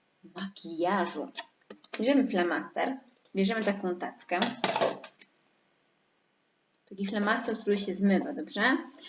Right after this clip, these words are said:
Przykładamy jej, e, komuś bliskiemu, siostrze, braciszkowi, tacie, mamie albo misiowi.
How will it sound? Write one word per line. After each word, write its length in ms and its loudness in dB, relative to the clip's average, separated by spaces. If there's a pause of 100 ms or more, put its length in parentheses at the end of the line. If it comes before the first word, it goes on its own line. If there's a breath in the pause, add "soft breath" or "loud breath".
(200 loud breath)
Przykładamy 720 8
jej, 440 4
e, 600 -2
komuś 540 0
bliskiemu, 640 -2
siostrze, 460 0
braciszkowi, 760 0
tacie, 320 -2
mamie 580 0 (460 loud breath)
albo 500 4 (180)
misiowi. 840 6